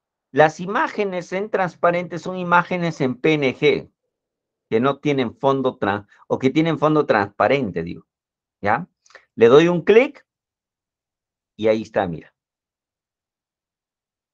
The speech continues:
Tengo de este producto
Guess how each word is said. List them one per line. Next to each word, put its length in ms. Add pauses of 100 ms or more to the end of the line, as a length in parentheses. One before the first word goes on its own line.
Tengo 720 (180)
de 340
este 320
producto 1040